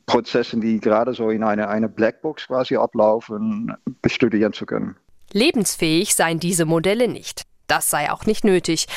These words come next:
Speaker 2: Auch damit, was man jetzt geschaffen habe, könne man perspektivisch die Reproduktionsmedizin, sprich Kinderwunschbehandlungen, verbessern oder zum Beispiel besser erforschen, wie Medikamente, die die Mutter in der Schwangerschaft nimmt, auf das Embryo wirken.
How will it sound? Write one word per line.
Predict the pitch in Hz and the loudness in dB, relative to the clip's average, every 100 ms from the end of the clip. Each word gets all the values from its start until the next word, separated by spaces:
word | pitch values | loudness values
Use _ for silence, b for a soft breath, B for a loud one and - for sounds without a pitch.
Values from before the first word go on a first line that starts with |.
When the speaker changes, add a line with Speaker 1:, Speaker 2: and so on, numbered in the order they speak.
| B | B
Speaker 2:
Auch | B 196 | B -2
damit, | - 226 269 302 - | 2 2 2 0 -2
was | 208 - | -4 -2
man | 175 | 0
jetzt | 180 294 - | 0 0 -2
geschaffen | 208 - 180 180 240 | -2 0 -2 -2 0
habe, | 220 226 254 277 | 2 2 2 0
könne | - 196 180 | 0 2 0
man | 180 180 | -2 -4
perspektivisch | - 190 - 190 - - 180 160 165 - | -4 -4 -2 -4 -4 -4 -2 -2 -2 -2
die | 180 | -2
Reproduktionsmedizin, | 190 - 220 208 - - 226 185 202 190 202 - 226 262 - B B | -2 0 0 0 0 2 2 2 0 0 0 0 2 2 0 B B
sprich | - - 185 - - | -4 0 0 -2 -2
Kinderwunschbehandlungen, | 277 254 180 190 - 185 180 170 156 160 185 | 2 4 2 0 0 -2 -2 -2 0 0 0
verbessern | 269 - 156 - 151 165 B B B | 0 0 -2 0 -2 -2 B B B
oder | 330 311 | 2 2
zum | 294 269 | 2 0
Beispiel | 220 214 - 214 | 0 0 -4 0
besser | 220 214 185 | 0 0 -2
erforschen, | 170 160 - 175 170 202 185 | -2 -2 0 0 0 -2 -2
wie | 233 | 0
Medikamente, | 240 226 180 - 170 170 175 240 | 0 0 -2 0 2 2 2 0
die | 208 185 | 0 0
die | 170 | 2
Mutter | 185 285 175 | 2 2 -2
in | 165 | -2
der | 147 | -4
Schwangerschaft | - 214 220 - 185 - | 0 0 0 -2 -2 0
nimmt, | 196 226 247 B B B | 0 0 -2 B B B
auf | - 214 | 0 0
das | 294 - | 0 -2
Embryo | - 175 160 160 180 214 | -2 -2 -2 0 2 2
wirken. | 170 117 - 131 | 0 -2 -4 -8